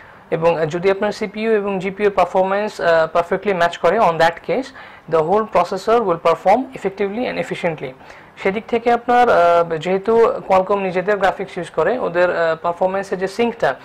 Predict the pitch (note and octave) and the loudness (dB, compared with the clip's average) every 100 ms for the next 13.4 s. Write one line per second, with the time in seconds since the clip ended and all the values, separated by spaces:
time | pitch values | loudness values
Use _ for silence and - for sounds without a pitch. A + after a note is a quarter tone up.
0 | - - - E3 E3+ G3 G3 G3 G3 G3 | -20 -8 -4 0 2 0 -2 -6 -6 -4
1 | A3 A3 G#3 F3+ E3+ E3 B3+ F#3+ F3+ - | -2 -2 2 0 0 -4 -4 -4 -4 0
2 | F3+ F#3+ G3 A3 G#3 B3 B3+ - - - | 2 2 -2 -2 0 0 -2 -12 -14 -6
3 | - F#3 F3 F3+ F#3+ F#3 - G3+ G#3 G#3 | -2 0 2 0 2 0 2 0 0 -4
4 | F3+ E3+ E3+ D#3+ D#3 E3+ F#3+ - F#3 - | 0 4 4 2 2 0 0 -6 -8 0
5 | F3 F3 F#3 F3+ B3+ A#3 G3 D#3 B2+ - | 0 0 -2 -2 0 2 2 2 -2 -8
6 | - - - - E3+ F3+ F#3 B3 A#3+ A#3 | -18 -20 -14 -2 2 2 2 0 0 0
7 | B3+ B3+ C4 A3+ F3+ G3 G#3 F#3 F#3 G3+ | -2 0 -2 2 0 2 0 2 0 0
8 | A3+ - E3+ F3 G#3 G3+ G3 G3 G3+ G3 | -4 -6 -8 -6 -2 2 2 2 -4 -2
9 | G3 - G#3 G3+ E3 D#3 D#3+ D#3 D3+ - | -6 -2 0 0 -2 -6 -4 -4 -6 -10
10 | - - - D#3 F3+ F3 G3+ G3+ - - | -18 -10 -6 0 0 0 0 2 0 -2
11 | F#3+ G#3 G3 - F#3 E3+ E3+ F3 G3+ G3 | -2 2 0 0 0 0 0 -4 -4 0
12 | F3+ F#3 F3+ F3+ E3 D#3+ E3+ A#3+ C4+ F3+ | 2 2 2 2 2 2 -2 -4 -2 -2
13 | E3+ F#3+ F#3+ | -2 -4 -4